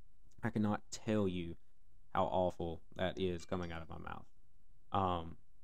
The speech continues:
but, you know, the boys bounced back the week after and beat Jacksonville. Uh, the Buffalo Bills coming in four and one, one of the best teams in the N F L, in my opinion, if not the best.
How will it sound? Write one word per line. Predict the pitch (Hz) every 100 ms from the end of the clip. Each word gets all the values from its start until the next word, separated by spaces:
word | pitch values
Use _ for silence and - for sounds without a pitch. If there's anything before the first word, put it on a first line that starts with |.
| - - - - -
but, | 101 95 -
you | 104
know, | 95
the | 90
boys | 101 113 110
bounced | 110 110 -
back | 110 107 -
the |
week | 98 104
after | 101 101 - 98
and |
beat | 92 95
Jacksonville. | 101 95 - 98 95 95 - - - -
Uh, | 95 92 87 85 - - - - - -
the | 95
Buffalo | 90 101 110 104
Bills | 104 101 101
coming | 104 101
in | 101
four | 98 101 101
and | 101
one, | 95 98 98
one | 95
of |
the | 87
best | 80 92 -
teams | 95 92 90
in |
the | 90
N | 90
F | 90 -
L, | 95
in | 90
my | 87 87
opinion, | 90 95 90 92
if | 90
not | 90 87 95 -
the | 85
best. | 87 95 98 -